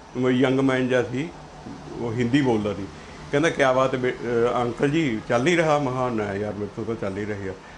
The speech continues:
"ਮੈਂ ਦੇਖੂੰ ਟਰਾਈ ਮਾਰ ਕੇ।" ਮੈਂ ਕਿਹਾ, "ਤੂੰ ਦੇਖ ਲੈ ਭਾਈ।" ਉਸਨੇ ਪਾਇਆ ਜੀ ਮੇਰਾ, ਮਤਲਬ, ਚੱਲ ਪਿਆ। ਉਹ ਪੈਸੇ ਕੱਢ ਕੇ, ਅ, ਜਦ ਬਾਹਰ ਆ ਕੇ ਮੈਨੇ ਪੈਸੇ ਫੜ ਲਏ, ਮੈਂ ਪੈਸੇ ਗਿਣਨ ਲੱਗ ਗਿਆ।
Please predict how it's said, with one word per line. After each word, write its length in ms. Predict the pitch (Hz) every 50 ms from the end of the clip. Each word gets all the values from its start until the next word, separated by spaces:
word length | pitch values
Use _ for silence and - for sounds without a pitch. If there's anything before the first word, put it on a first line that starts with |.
| - - 110
"ਮੈਂ 180 | 120 143 151
ਦੇਖੂੰ 300 | 143 156 147 - 180 170
ਟਰਾਈ 220 | 165 165 160 156 156
ਮਾਰ 200 | 147 143 135 127
ਕੇ।" 140 | - -
ਮੈਂ 120 | 131 123 120
ਕਿਹਾ, 80 | 117 -
"ਤੂੰ 120 | 113 104 95
ਦੇਖ 160 | 101 104 104
ਲੈ 120 | 110 127
ਭਾਈ।" 160 | 131 147 135 123 - - - - - - - - - - - - - -
ਉਸਨੇ 340 | 143 147 139 151 156 156 147
ਪਾਇਆ 320 | 143 131 120 117 117 120
ਜੀ 120 | 123 135 143
ਮੇਰਾ, 220 | 135 131 127 117
ਮਤਲਬ, 440 | 107 101 101 113 104 123 117 113 107 107 - - - - - - - - -
ਚੱਲ 200 | - 127 113 113
ਪਿਆ। 220 | 113 - 139 135 135
ਉਹ 80 | 139
ਪੈਸੇ 300 | 139 143 143 135 123 151
ਕੱਢ 220 | 135 - 120 120 143
ਕੇ, 280 | 139 - 113 104 107 123 - - - - - - - - - - - - - - - - - - - - - - 139 120 98 117
ਅ, 20 |
ਜਦ 220 | 131 117 139 135 135
ਬਾਹਰ 280 | 123 135 127 139 135
ਆ 60 | 131
ਕੇ 100 | 127 135
ਮੈਨੇ 200 | 139 139 139 139
ਪੈਸੇ 280 | 135 135 131 120 110 131
ਫੜ 200 | 104 107 117 104
ਲਏ, 200 | 92 95 98 104 107
ਮੈਂ 140 | 117 135 139
ਪੈਸੇ 280 | 147 143 135 135 151
ਗਿਣਨ 300 | 123 123 131 127 127 120
ਲੱਗ 140 | 117 113 104
ਗਿਆ। 180 | 95 107 104